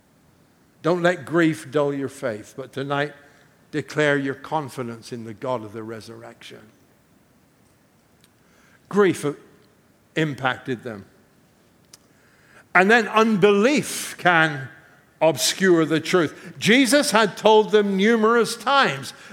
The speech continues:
that he was gonna die and he was gonna rise from the dead. The Old Testament prophets had predicted it. They were well acquainted with the Old Testament scriptures. They talked about a suffering Savior.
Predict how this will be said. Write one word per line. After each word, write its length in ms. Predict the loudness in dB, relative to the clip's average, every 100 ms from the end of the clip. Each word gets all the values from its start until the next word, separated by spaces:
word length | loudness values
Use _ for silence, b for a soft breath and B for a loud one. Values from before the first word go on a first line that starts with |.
| 0
that 180 | 2
he 200 | 4 4
was 180 | 6 4
gonna 260 | 4 2 2
die 480 | 4 4 6 4 0 B 0
and 160 | 2
he 140 | 4 4
was 160 | 4
gonna 260 | 2 2 4
rise 420 | 4 4 4 2
from 180 | -2 0
the 120 | 0
dead. 300 | 2 2 0 -4 -10 0
The 180 | 4
Old 240 | 6 4 2
Testament 640 | 0 0 0 -2 -2 -2
prophets 560 | 0 0 2 0 0 -10 B
had 220 | B 2 4
predicted 580 | 2 2 -2 2 2
it. 200 | 2 2
They 120 | 2 4
were 400 | 4 2 -2 -4
well 280 | 2 4 4
acquainted 640 | 2 2 0 2 0 0
with 220 | 2 0
the 160 | 2 0
Old 300 | 4 2 2
Testament 580 | -2 -2 -2 -2 -2 -4
scriptures. 560 | 0 0 0 -2 -2 -4 -10 0
They 160 | 2
talked 340 | 4 2 2 2
about 340 | 4 4 2
a 140 | 0 0
suffering 640 | 2 0 0 0 0 -2
Savior. 680 | -2 0 2 2 2 0